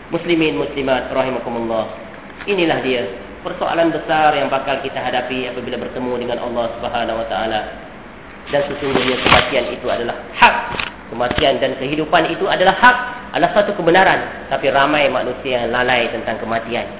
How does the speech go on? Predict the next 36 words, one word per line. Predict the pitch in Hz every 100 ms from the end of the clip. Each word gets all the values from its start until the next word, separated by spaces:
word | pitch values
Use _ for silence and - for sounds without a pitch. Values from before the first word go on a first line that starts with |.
| -
ya. | - 180 208 - - - -
Ramai | 160 196 214 202 180
di | 170
antara | 170 170 175
kita | 175 175
yang | 175 170
lupa | 180 180 202 190
dan | 185
lalai | 175 180 196 180 156
tentang | 143 139
kematian. | - 131 139 120 - - - -
Berapa | 180 202
ramai | 226 240 247 226
di |
antara | 208 226 214 214
kita | 214 220
yang | 208 202
setiap | - 220 170
hari | 196 196 185
bermuhasabah, | 175 170 165 160 175 151 135 - - - - -
ya, | 170 -
sebagaimana | 143 143 135 139 139 127 - 131
yang |
dipesan | 131 - - 147 123
oleh | 151 135 - - - -
Sayyidina | 135 135 131 131
Umar | 127 131 123 123
radhiyallahu | 123 123 127 127
an, | 123 117 - - - - -
ya, | 160 202 - - - - - - -
di | 120
dalam | - 127 120 -
kata-katanya | 139 143 139 131 147 135 127
yang | 123
sangat | 143 131 120
masyhur, | - - 165 185 156 -